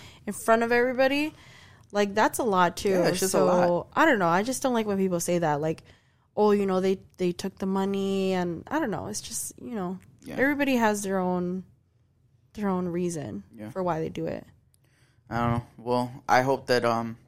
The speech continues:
Speaker 2: you know, she finds justice, and I hope that she finds the peace of mind. I hope everybody involved in that situation finds their,
Speaker 1: Mm-hmm.
Speaker 2: like, comfort and their, their peace of mind. And if it is true that everything that Diddy did do, because this is all still alleged,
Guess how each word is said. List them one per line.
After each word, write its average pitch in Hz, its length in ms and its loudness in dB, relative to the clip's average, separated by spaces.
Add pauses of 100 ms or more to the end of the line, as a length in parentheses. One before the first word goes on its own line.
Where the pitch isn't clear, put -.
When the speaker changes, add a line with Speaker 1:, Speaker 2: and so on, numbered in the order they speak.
(160)
Speaker 2:
you 120 80 -6
know, 120 120 0
she 123 160 -6
finds 117 320 -2
justice, 117 720 -4
and 107 240 -6
I 110 60 -6
hope 117 160 -8
that 110 160 -4
she - 100 -12
finds 117 240 -2
the 113 60 -12
peace 120 200 -6
of 120 60 -6
mind. 131 340 2 (340)
I 110 80 6
hope 123 180 6
everybody 120 420 4
involved 110 300 0
in 113 60 -4
that 110 120 -4
situation 117 480 -6
finds 113 340 -4
their, 107 140 -2
Speaker 1:
Mm-hmm. - 100 -2
Speaker 2:
like, 107 180 -4
comfort 120 400 0
and 107 140 -2
their, 107 220 -4
their 113 120 -2
peace 120 240 -2
of 113 60 -4
mind. 113 280 0
And 107 140 -4 (380)
if 120 460 2 (500)
it 131 120 4
is 139 180 8
true 139 320 2
that 123 140 2
everything 123 280 2
that 117 140 0
Diddy 120 260 0
did 123 180 0
do, 127 80 2
because 123 200 -4
this 120 120 -2
is 123 120 -4
all 120 140 2
still 127 240 -2
alleged, 113 480 -2